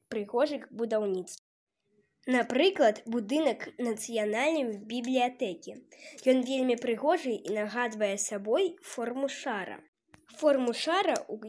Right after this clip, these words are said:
якога ёсць вуглы. Таксама каля нацыянальнай бібліятэкі стаіць помнік Францыску Скарыне. На гэтых фотаздымках вы відзіце сталінскі амфір.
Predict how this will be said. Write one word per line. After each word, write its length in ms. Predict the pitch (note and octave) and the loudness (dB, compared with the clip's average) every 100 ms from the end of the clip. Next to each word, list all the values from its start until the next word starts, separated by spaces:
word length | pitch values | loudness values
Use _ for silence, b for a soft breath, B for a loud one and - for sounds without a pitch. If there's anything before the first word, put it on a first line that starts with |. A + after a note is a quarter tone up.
| A3 | -4
якога 400 | G#3 - F4+ C#4 | -2 0 2 2
ёсць 480 | G3+ B3+ E4 - - _ | -2 -2 -4 -6 -16 _
вуглы. 640 | A3+ B3+ D#4+ D#4 B3 F#3+ - - - B B - | -8 -4 0 0 0 0 -4 -14 -20 B B -6
Таксама 520 | A3 - F4 F#4+ A#3 | -6 -2 0 2 2
каля 400 | G#3 A#3+ A3+ A#3+ A#3 C#3+ - | 0 0 2 4 2 -2 -8
нацыянальнай 840 | A#3+ A3+ B3 A#3+ A3 A#3 A3 G#3+ G3+ | -2 -2 -2 0 2 2 2 2 0
бібліятэкі 760 | G#3 G3 G3+ F#3+ F#3 F4+ F#4 - | -2 -2 -2 -2 0 0 0 -8
стаіць 520 | - - B3 E4 - - | -8 -2 0 0 -4 -2
помнік 380 | F4 A#3+ G3+ - | 0 0 -2 -4
Францыску 560 | G#3+ G3+ D#4+ F4+ F#4 | -8 -6 -4 -2 -2
Скарыне. 680 | F4 - E4+ C#4+ G#3+ F#3+ F#3 G#3 - - _ - _ _ _ _ _ _ _ - B B - | -4 0 2 4 2 0 -4 -10 -18 -20 _ -20 _ _ _ _ _ _ _ -20 B B -6
На 280 | C4 C#4 B3 | 4 8 8
гэтых 380 | A#3+ D#4+ D#4 - | 8 6 6 -2
фотаздымках 840 | A#3 A#3 A3 G#3+ E4 G4+ G#4 A#3 - | -2 0 -2 -2 4 4 4 -4 -4
вы 120 | A3 | -4
відзіце 480 | A3+ A#3+ A3 A3 G#3 | -2 -6 -6 -6 -8
сталінскі 640 | - B3 E4 D#4+ D#4 D4 C#4 | 0 2 2 0 -2 0 0
амфір. 460 | C#4 - G#3+ - | -2 -8 -8 -8